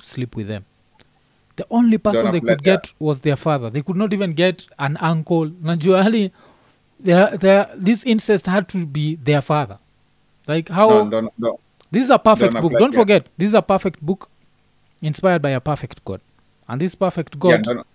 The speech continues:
Speaker 1: Yes.
Speaker 2: Uh-huh.
Speaker 1: Mm.
Speaker 2: Ndio nakuletea hapo.
Speaker 1: Mm.
Speaker 2: So, I say, uh, ni the same as in this country nowadays.
Speaker 1: Mm.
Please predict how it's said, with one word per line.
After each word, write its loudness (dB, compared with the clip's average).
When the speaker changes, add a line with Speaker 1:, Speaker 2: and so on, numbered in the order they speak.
Speaker 1:
Yes. -6
Speaker 2:
Uh-huh. -12
Speaker 1:
Mm. -12
Speaker 2:
Ndio -2
nakuletea 0
hapo. -4
Speaker 1:
Mm. -10
Speaker 2:
So, 0
I -2
say, -2
uh, -2
ni -6
the -6
same -4
as -8
in -8
this -8
country -8
nowadays. -12
Speaker 1:
Mm. -8